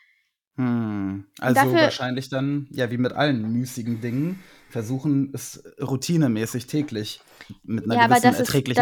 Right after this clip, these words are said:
Speaker 2: das ist nicht
Speaker 1: Zeitspanne.
Speaker 2: alles. Das ist nicht alles. Ja, ja, das schon. Aber man sollte auch eben zuerst, also vom Groben zum Feinen vorgehen, damit man nicht irgendwie ein Jahr in ein Buch investiert ins Redigieren und irgendwie nur drei Kapitel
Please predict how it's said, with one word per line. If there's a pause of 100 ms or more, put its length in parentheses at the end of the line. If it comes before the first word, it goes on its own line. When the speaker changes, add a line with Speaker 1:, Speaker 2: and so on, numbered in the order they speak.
Speaker 2:
das
ist
nicht
Speaker 1:
Zeitspanne.
Speaker 2:
alles.
Das
ist
nicht
alles.
Ja,
ja, (160)
das
schon. (380)
Aber
man
sollte
auch (240)
eben
zuerst, (120)
also
vom
Groben
zum
Feinen
vorgehen,
damit
man (300)
nicht
irgendwie
ein
Jahr
in
ein
Buch
investiert
ins
Redigieren
und
irgendwie
nur
drei
Kapitel